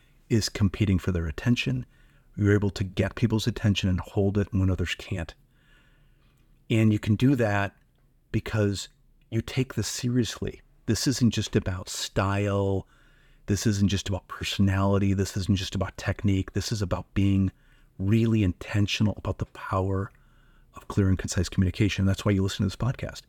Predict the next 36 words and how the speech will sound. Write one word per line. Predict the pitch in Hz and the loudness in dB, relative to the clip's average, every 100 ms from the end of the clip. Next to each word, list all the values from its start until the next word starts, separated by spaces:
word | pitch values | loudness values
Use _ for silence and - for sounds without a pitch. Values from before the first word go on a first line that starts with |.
| - | -4
That's | 107 - | -4 0
why | 127 | -2
I | 104 85 | -2 -2
do | - 117 | 2 2
it, | - - _ _ _ _ _ _ _ _ | 0 -12 _ _ _ _ _ _ _ _
to | - | 2
make | 98 104 - - | 4 2 0 -6
people, | - 110 - 90 87 | -4 -2 -4 -6 -4
to | - | 2
make | 101 95 | 2 2
you | 104 98 95 - | 2 2 0 -4
significantly, | - - 107 87 101 110 104 104 - - 101 | -6 0 0 2 2 2 2 -2 -4 -4 0
noticeably | 98 104 95 92 - 95 | 4 4 2 0 -2 -2
better. | 90 90 - - _ _ _ _ - _ _ - | 0 -2 -4 -12 _ _ _ _ -20 _ _ -2
And | 117 101 | 0 2
recently, | 113 143 - - 95 92 - _ _ _ _ _ _ _ _ _ | 2 2 -2 -2 -2 -2 -8 _ _ _ _ _ _ _ _ _
um, | - 107 101 98 87 _ _ _ _ _ _ _ _ _ - | -2 0 2 0 -2 _ _ _ _ _ _ _ _ _ -4
you | |
know, | 107 | 0
I've | 101 | 0
been | 101 | 0
talking | - 110 104 110 | -2 -2 0 0
about | 98 98 92 92 - _ _ _ _ _ _ _ _ _ _ _ _ _ _ _ _ | 0 -2 -2 -4 -6 _ _ _ _ _ _ _ _ _ _ _ _ _ _ _ _
this | 104 - | -4 -2
new | - 95 | 0 0
book | 107 | 0
called | - 101 | -2 -4
Quiet | - - 95 | -2 2 2
Works, | 95 107 - | 2 -2 -2
which | - 98 | -6 -6
comes | - 95 - | -2 -2 -2
out | 80 | -4
next | - - - | -6 -6 -4
year, | - 143 139 131 | 2 4 4 4
middle | 113 104 98 | 2 0 0
of | 95 | -2